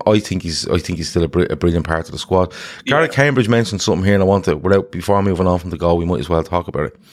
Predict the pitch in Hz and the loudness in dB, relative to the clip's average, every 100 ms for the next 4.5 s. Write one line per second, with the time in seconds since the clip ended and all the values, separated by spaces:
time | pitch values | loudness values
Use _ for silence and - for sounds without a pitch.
0 | - - - - 92 95 123 135 131 107 | -20 -20 -12 -4 -2 0 2 2 2 0
1 | 98 90 - - 107 101 - 80 90 95 | -4 -6 -4 2 2 2 0 -2 0 2
2 | 98 90 87 90 85 - 110 - 85 - | 2 2 0 -2 -4 -2 -4 -2 -4 0
3 | 95 85 87 - 85 87 90 - 87 82 | 0 2 0 -2 -2 -2 -2 -2 -4 -4
4 | 80 85 85 127 | -4 0 0 0